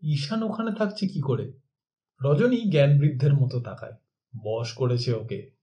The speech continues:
বশ করা বুঝিস?" বশ করা না বোঝার কোনো কারণ নেই।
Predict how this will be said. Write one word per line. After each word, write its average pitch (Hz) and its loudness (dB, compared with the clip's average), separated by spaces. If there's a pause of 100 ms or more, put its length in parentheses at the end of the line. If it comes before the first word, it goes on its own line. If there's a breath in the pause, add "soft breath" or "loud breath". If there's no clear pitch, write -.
(120)
বশ 107 -10
করা 117 -6
বুঝিস?" 120 0 (640)
বশ 147 2
করা 233 2
না 139 4
বোঝার 127 2
কোনো 196 4
কারণ 101 -4
নেই। - -14